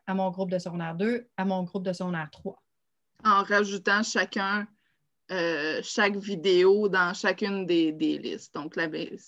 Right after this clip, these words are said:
Speaker 2: c'est ce qu'on constatait, c'est que cette mécanique-là
Speaker 1: Oui.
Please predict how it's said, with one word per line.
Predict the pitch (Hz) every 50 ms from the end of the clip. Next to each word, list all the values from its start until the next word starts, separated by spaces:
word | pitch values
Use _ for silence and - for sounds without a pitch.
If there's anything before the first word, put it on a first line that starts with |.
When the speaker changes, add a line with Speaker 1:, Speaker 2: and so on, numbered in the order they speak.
| - _
Speaker 2:
c'est | _ - - - 185
ce | 185 -
qu'on | - 190 185 185
constatait, | 185 208 202 202 202 - 190 175 170 - 208 220
c'est | 220 226 202 180
que | -
cette | - - 170 -
mécanique-là | 190 185 175 180 175 175 190 165 156 _ - 190 202 208 214
Speaker 1:
Oui. | -